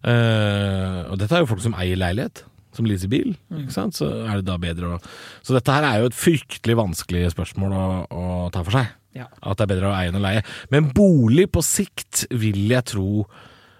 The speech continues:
Speaker 1: eh, det er bedre å eie enn å leie.
Speaker 2: Ja, ja, ja.
Speaker 1: Og det har jo litt med boligprisveksten å gjøre, ikke sant? At det er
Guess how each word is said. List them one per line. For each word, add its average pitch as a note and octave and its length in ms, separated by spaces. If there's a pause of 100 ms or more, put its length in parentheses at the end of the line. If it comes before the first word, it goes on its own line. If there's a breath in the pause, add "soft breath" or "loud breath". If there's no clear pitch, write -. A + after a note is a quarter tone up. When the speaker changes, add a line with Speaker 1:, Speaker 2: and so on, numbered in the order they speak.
(200 loud breath)
Speaker 1:
eh, G#2+ 580
det G#2 120
er F#2+ 140
bedre G2 340
å G2 60
eie F#2 160
enn F2 100
å - 20
leie. F#2+ 140
Speaker 2:
Ja, F#2 140
ja, A#2 80
ja. B2 60
Speaker 1:
Og B2 60
det C3+ 120
har C3+ 100
jo C3+ 80
litt A#2+ 300
med B2 160 (240)
boligprisveksten F#2+ 1500
å G2+ 60
gjøre, A2 220
ikke - 100
sant? A2+ 180
At G2 60
det G#2+ 80
er G2+ 120